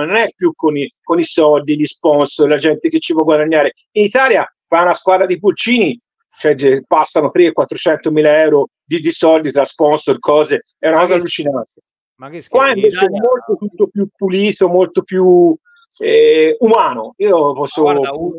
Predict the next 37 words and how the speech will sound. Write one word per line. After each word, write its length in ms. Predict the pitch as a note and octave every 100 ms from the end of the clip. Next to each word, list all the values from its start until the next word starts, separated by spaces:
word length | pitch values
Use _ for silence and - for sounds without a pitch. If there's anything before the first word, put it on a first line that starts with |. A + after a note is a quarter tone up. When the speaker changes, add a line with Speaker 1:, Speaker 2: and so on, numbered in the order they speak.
| D#3
Speaker 2:
uno 160 | G3 G3
dei 220 | E3+ E3
problemi, 800 | - D#3 C#3 D#3+ E3 D#3 D3 C#3 B2+
uno 180 | D3+
dei 100 | D#3+ C3
problemi 1000 | C3 B2+ C#3+ D3+ C#3+ C3 B2 A#2+ A2+ A2
di 120 | A2+
cui 180 | A#2 B2
si 160 | B2+
parla 480 | A2 C3 B2+ A#2+ A2+
qua 140 | - A#2
in 60 |
Italia 360 | A#2 A#2+ B2 A#2
da, 180 | G#2+ G#2
da, 280 | G#2 G2+ G2+
da 80 | G2+
un 100 | G2+
po' 120 | A2+
di 80 | G#2+
tempo 220 | A#2 G2
è 40 | G2
proprio 220 | C3 A#2
quello 220 | A#2+ A#2
degli 220 | A2 G#2+ A2
allenatori 640 | A2 A2+ A2+ B2 C3 B2
delle 260 | A2+ A2+ G#2+
giovanili, 680 | G2+ A#2 C3 D3 D3+ D3+ D#3 _ _ _ _ _ _ _
che 180 | - C#3+ -
più 180 | G3 G3
che 120 | F3
allenare, 920 | D#3 C#3+ C#3+ D3 C#3 B2+ A#2+ A2+ G2+ _ _ _ _ _
eh, 400 | _ B2 A#2+ A#2
i 120 | A#2 B2+
ragazzi 540 | D3+ D3+ C#3+ D3 -
allenano 340 | C3+ E3 D3+ C#3
loro 200 | D3 C#3+
stessi, 580 | - F3+ C#3 - -